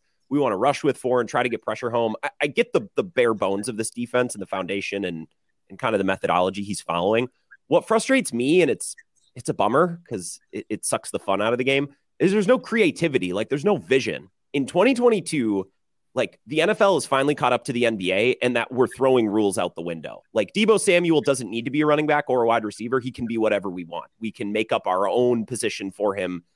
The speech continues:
because he's on our team and we can do whatever. We can play positionless football.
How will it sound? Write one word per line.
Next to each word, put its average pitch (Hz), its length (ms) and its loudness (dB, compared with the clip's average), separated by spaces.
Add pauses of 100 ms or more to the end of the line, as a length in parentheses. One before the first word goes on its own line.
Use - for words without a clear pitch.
(140)
because 107 320 -4
he's 120 160 -4
on 110 160 0
our 98 80 2
team 98 260 -4
and 95 100 -4
we 92 100 -2
can 92 160 -10
do 95 120 -2
whatever. 90 320 2 (540)
We 196 240 0
can 196 180 0
play 190 220 4
positionless 151 560 0
football. 85 480 0